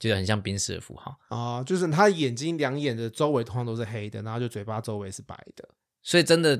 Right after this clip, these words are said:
Speaker 1: 每一只都会长这样？
Speaker 2: 大部分就是
Speaker 1: 脸，脸大部分都会长这样。
Speaker 2: 对，然后胸前通常都是白的，然后通常都是踏雪，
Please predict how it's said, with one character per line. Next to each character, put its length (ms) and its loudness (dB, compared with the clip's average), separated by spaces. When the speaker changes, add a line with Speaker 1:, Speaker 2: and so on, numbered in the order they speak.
Speaker 1:
每 140 0
一 100 4
只 160 -2
都 100 4
会 80 4
长 160 -4
这 120 -10
样？ 200 -8
Speaker 2:
大 160 8
部 160 2
分 220 0
就 100 8
是 60 8
Speaker 1:
脸， 180 2
脸 200 4
大 120 8
部 120 2
分 120 -2
都 60 -2
会 80 0
长 160 -6
这 120 -10
样。 120 0
Speaker 2:
对， 100 -2
然 80 0
后 120 4
胸 280 2
前 180 -2
通 120 -2
常 80 -4
都 80 -6
是 100 -6
白 280 -12
的， 100 -8
然 140 -8
后 80 -4
通 120 -4
常 120 -2
都 80 -6
是 120 -4
踏 280 -8
雪， 220 -10